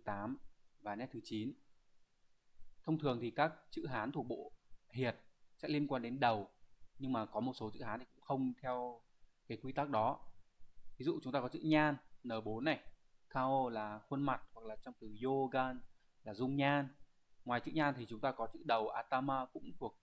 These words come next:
bộ đầu, bộ hiệt này. Chữ Thuận N ba, Jun, ví dụ trong từ, ờ, Juncho, đúng nhỉ?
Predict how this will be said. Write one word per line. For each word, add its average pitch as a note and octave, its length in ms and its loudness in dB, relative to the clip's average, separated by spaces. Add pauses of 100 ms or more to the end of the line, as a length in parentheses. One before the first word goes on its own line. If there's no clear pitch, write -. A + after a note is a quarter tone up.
bộ - 260 -4 (100)
đầu, A2 400 -2
bộ D3 160 -4
hiệt A2+ 220 -6
này. G#2+ 280 -2 (600)
Chữ - 160 -12
Thuận - 200 4 (120)
N B2+ 60 2 (120)
ba, C3+ 320 4 (160)
Jun, C#3 440 2
ví A2 80 -10
dụ C3 120 -6
trong C3 120 -8
từ, A2+ 260 -8 (560)
ờ, G#2 180 -12
Juncho, A#2+ 720 2
đúng G#2+ 120 -14
nhỉ? B2 60 -4